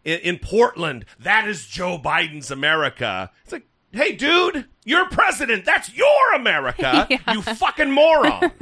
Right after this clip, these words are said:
Speaker 2: <laughs>
Speaker 1: Anyway, we're not gonna play his speech because, one, it was unhinged, just filled with lies. Also boring as fuck because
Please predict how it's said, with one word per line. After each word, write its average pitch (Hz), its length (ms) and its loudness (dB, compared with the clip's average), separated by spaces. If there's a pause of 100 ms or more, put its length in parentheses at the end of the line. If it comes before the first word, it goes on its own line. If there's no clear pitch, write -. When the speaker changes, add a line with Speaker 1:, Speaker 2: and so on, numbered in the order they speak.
(160)
Speaker 2:
<laughs> 254 140 -2 (580)
Speaker 1:
Anyway, 156 760 0
we're 196 80 -4
not 311 160 2
gonna 262 140 -2
play 202 220 0
his 170 100 -2
speech 165 340 -8
because, 160 280 -4
one, 208 220 2
it 170 60 -6
was 156 100 -8
unhinged, 151 500 -2
just 175 160 -4
filled 147 300 -8
with 120 120 -12
lies. 127 600 0 (280)
Also 240 320 0
boring 208 600 -2 (140)
as 156 220 -2
fuck - 600 -2 (240)
because 170 460 -2